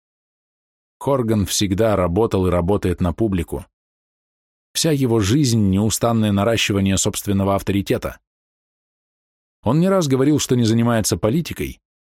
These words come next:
но заразился болезнью, какой страдают все политики. Чахнет, если его не хвалят, жаждет всем понравиться. Ему наплевать, виновен я или нет.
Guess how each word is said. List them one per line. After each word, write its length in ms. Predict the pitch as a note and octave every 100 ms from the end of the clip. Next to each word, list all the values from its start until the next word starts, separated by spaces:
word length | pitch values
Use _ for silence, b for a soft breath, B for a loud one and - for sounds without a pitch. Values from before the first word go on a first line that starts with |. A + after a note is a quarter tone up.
| _ _
но 100 | F2+
заразился 540 | G2 A#2+ B2 C#3+ B2+ C3
болезнью, 520 | A#2 B2+ C3+ B2+ A#2+
какой 240 | A2 A2+
страдают 520 | G#2+ G#2 G#2+ B2 A2 -
все 200 | - G2+
политики. 600 | A2+ A#2+ - F2 C#2+ - _ _ _ _ _ _ _ _
Чахнет, 440 | - A#2 G#2 F2
если 240 | F#2 E2+ F2
его 240 | E2+ F2
не 100 | E2+
хвалят, 460 | - A2 C3 A2 - _ _ _ _ _ _ _
жаждет 460 | D2+ F#2 G#2 G2 -
всем 280 | - G2 F2+
понравиться. 640 | A2 A2 F#2 D#2 D2+ C2+ _ _ _ _ _ _ _ _ _ _ _ _ -
Ему 380 | D2+ F2 F2+ F2
наплевать, 680 | E2 F2 F#2+ G#2 G2+ E2+
виновен 440 | D#2+ E2+ F2 D#2+ E2
я 200 | D#2+ E2
или 200 | E2+ F#2
нет. 340 | F2 C2+ -